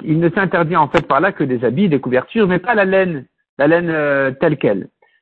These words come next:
Pishtan le alai, mutar le chasad vanité pishtan. Pareil pour le lin, il s'interdit le lin, j'entends par là, j'entends par là des, des, des, des habits, des, de lin travaillé, mais pas le lin tel quel, ça c'est permis. Rabbi Yehuda Omer,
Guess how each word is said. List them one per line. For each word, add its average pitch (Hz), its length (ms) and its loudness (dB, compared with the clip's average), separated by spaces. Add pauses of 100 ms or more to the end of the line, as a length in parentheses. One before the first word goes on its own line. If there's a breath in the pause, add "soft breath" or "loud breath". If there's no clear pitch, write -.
(100)
Pishtan 214 280 0
le 196 120 0
alai, 135 440 0
mutar 165 220 -2
le 190 60 0
chasad 190 260 -2
vanité 170 340 0
pishtan. 123 400 -2 (100)
Pareil 170 220 0
pour 160 180 0
le 147 140 4
lin, 180 320 2 (440 soft breath)
il 143 120 -6
s'interdit 190 460 0
le 165 100 2
lin, 156 200 0
j'entends 156 260 -4
par 147 180 2
là, 135 280 0 (880)
j'entends 143 220 -6
par 156 120 0
là 135 100 2
des, 113 120 -4
des, 117 160 0
des, 113 180 -2
des 113 260 -2
habits, 156 320 4
des, 156 180 0 (140)
de 135 180 -2
lin 147 180 0
travaillé, 147 460 -2
mais 185 120 0
pas 240 220 2
le 185 120 2
lin 175 300 2
tel 135 240 -4
quel, 220 240 0
ça 208 160 -2
c'est 175 80 0
permis. 143 360 -4 (680)
Rabbi 180 140 0
Yehuda 214 220 4
Omer, 151 320 -2